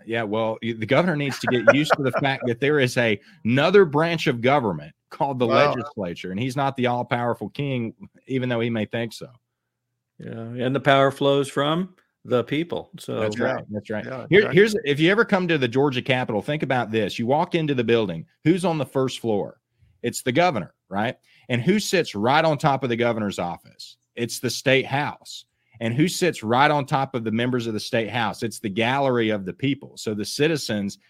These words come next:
Speaker 1: having the top control, um, sit. And if you look at the layers of how the Capitol architecturally is structured,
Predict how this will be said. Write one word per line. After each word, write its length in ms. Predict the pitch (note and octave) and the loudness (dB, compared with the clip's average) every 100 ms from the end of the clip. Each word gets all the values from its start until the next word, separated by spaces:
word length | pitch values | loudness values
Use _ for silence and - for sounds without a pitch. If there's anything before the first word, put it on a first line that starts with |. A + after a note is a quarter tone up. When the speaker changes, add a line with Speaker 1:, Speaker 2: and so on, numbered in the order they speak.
| _ - | _ -2
Speaker 1:
having 300 | B2+ C3 B2 | 0 0 -2
the 60 | G#2+ | -2
top 340 | C#3+ C3+ - | -2 -2 -4
control, 720 | A#2+ G#2+ C#3+ D3 G#2 F2+ F2 _ _ _ | -6 -2 2 4 2 0 -6 _ _ _
um, 340 | - G2+ G2+ - | -8 -4 -4 -6
sit. 300 | - C#3+ C#3 | -2 0 0
And 160 | B2 | -2
if 300 | A#2 A2+ A2 | -6 -10 -4
you 80 | B2+ | 0
look 160 | C#3+ C#3+ | 2 2
at 80 | B2 | 0
the 80 | |
layers 340 | A2+ B2+ C3+ A#2 | 0 2 2 -2
of 100 | G#2+ | -4
how 160 | A#2 | -4
the 80 | G#2 | -4
Capitol 440 | - A2+ A2+ G#2 G2 | -4 -4 -4 -6 -4
architecturally 720 | A2 G2 B2 A2 - G2+ G2 | -4 -4 -4 -4 -4 -4 -4
is 120 | F2 | -6
structured, 600 | - A2+ A2 - F2 | -2 -2 -2 -6 -8